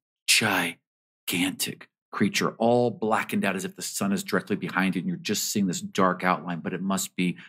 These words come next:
two hundred feet tall in the ocean, water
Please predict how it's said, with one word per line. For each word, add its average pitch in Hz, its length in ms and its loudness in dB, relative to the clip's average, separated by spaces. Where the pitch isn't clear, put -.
two 107 540 4
hundred 101 500 2
feet 101 400 -2
tall 101 460 4
in 123 180 6
the 104 160 0
ocean, 101 480 0
water 110 460 4